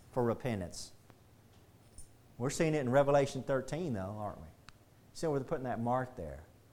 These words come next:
And the priest puts the mark on you. Puts it with those ashes.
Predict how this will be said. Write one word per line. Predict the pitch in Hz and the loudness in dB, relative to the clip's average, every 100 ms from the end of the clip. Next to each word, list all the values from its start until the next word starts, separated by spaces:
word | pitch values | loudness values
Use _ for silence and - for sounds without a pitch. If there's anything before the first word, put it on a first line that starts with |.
| - | -8
And | 123 | -6
the | |
priest | - 175 175 - | 0 2 2 0
puts | 156 - | -8 -4
the | |
mark | 120 117 123 117 | -2 0 -2 -6
on | 87 82 | -10 -10
you. | 87 - - - - - - | -14 -18 -20 -20 -20 -18 -10
Puts | 131 131 | -6 -4
it | |
with | 113 | -2
those | 110 101 | -2 -4
ashes. | 101 95 95 80 - | -4 -4 -6 -12 -16